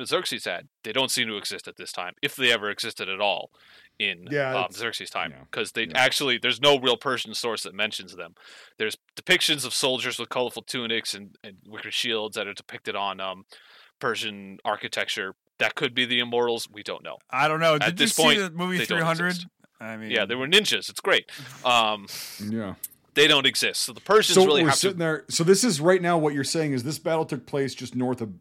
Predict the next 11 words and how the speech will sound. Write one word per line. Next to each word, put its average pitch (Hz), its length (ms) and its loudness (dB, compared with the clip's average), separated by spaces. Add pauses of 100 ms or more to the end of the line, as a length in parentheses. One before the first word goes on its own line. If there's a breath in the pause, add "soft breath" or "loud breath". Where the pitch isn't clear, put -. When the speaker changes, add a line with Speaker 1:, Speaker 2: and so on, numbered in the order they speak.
(120)
Speaker 2:
modern 117 400 -2
day 104 100 -2
Baghdad. 95 560 -8 (380 soft breath)
Speaker 1:
Yeah, 143 360 6
not 180 300 4
north 175 260 2
of 151 60 -10
modern, 139 320 2
modern 131 300 -2
day 120 140 -2
Baghdad. 110 680 -2